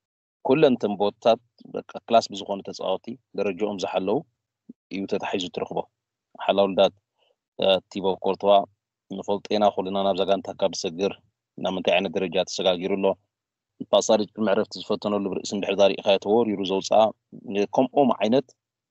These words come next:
ንማድሪድ ክምዝገብዋ ዝኽእሉ በተን መጋጥምታ እቱዋት ሸወጥታት ብምድሓን ኣብ ክልተ ሽሕን ዒስራን ክልተን እቲ ናይ መዛዘም ፀወታት ሒዝካ ቅድሚኡ ዝነበረ ኩሉ ነተን ዓበይቲ ጋንታት እናትረፈት ክትመፅእ ዝተፃወቶ ተራ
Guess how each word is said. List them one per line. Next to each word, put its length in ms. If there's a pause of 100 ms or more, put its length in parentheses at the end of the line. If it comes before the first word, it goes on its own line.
(160)
ንማድሪድ 420 (500)
ክምዝገብዋ 560 (100)
ዝኽእሉ 300
በተን 280 (260)
መጋጥምታ 500 (840)
እቱዋት 360
ሸወጥታት 480
ብምድሓን 480 (800)
ኣብ 80
ክልተ 300
ሽሕን 260
ዒስራን 300
ክልተን 400 (400)
እቲ 140
ናይ 120
መዛዘም 360
ፀወታት 400
ሒዝካ 260 (140)
ቅድሚኡ 340
ዝነበረ 280
ኩሉ 160 (280)
ነተን 220
ዓበይቲ 260
ጋንታት 340
እናትረፈት 500
ክትመፅእ 440 (560)
ዝተፃወቶ 540
ተራ 160